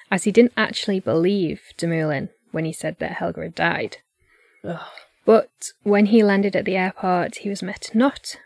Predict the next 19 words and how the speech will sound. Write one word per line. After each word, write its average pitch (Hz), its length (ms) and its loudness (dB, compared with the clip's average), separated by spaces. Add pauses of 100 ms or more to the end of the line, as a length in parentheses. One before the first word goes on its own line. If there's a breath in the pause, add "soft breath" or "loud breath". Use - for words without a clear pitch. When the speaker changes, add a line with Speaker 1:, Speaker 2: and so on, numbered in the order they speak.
Speaker 1:
with 190 140 -2
his 185 160 0
daughter, 175 600 0
but - 140 0
with 170 220 -4
police - 320 -6
officers, - 580 -10 (140)
who 165 80 -4
told 160 340 -4
him 160 360 -4
that - 200 -6 (160)
Helga 170 300 0
had 165 180 -2
in 170 100 -2
fact - 440 -8
fallen 156 300 0
to 165 180 -12
her 180 120 -4
death - 360 -10